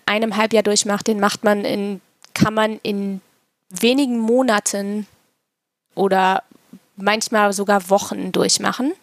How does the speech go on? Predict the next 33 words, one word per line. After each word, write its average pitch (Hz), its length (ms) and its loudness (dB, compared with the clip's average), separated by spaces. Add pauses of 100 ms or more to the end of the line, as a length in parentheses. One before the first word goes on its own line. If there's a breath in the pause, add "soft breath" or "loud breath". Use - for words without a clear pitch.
(340)
habe 190 220 -2
ich - 140 0
mir 185 140 -2
sagen 180 280 -2
lassen, 196 400 -2 (460 loud breath)
weil 214 120 4
du 214 80 0
bist 226 200 0
ja 214 100 2
ganz 214 240 0
individuell. 190 640 0
Du 185 100 -2
kannst - 240 0
auf 202 120 -4
die, 190 260 -2 (600 soft breath)
äh, 190 180 -2
Geschwindigkeit 190 560 -2
deines 180 240 0
Kindes 254 280 0
eingehen 196 500 -2
und 185 160 -4
auf, - 500 -2 (800)
und 196 220 0 (240)
du 196 100 -2
hast 185 220 0
nicht 190 160 -2
noch - 320 -6
ganz 190 200 0
viele - 180 -2
andere 233 300 0
Kinder, 202 460 -2 (180)
die 196 140 -6
eventuell 190 580 -4